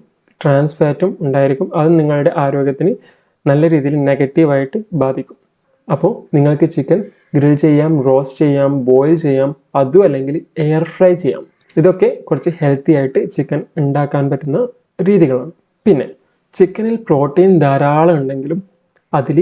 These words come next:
ഫൈബേഴ്സ് കുറവാണ്. അപ്പോൾ ചിക്കൻ മാത്രമായിട്ട് കഴിക്കാൻ ശ്രമിക്കരുത്. നിങ്ങളിപ്പോൾ ചിക്കൻ കഴിക്കുന്നുണ്ടെങ്കിൽ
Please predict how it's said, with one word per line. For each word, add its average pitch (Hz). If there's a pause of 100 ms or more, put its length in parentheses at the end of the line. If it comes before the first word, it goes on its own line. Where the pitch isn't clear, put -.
(140)
ഫൈബേഴ്സ് 160
കുറവാണ്. 143 (160)
അപ്പോൾ 175 (380)
ചിക്കൻ -
മാത്രമായിട്ട് 165 (300)
കഴിക്കാൻ 143
ശ്രമിക്കരുത്. 139
നിങ്ങളിപ്പോൾ 151
ചിക്കൻ 165
കഴിക്കുന്നുണ്ടെങ്കിൽ 151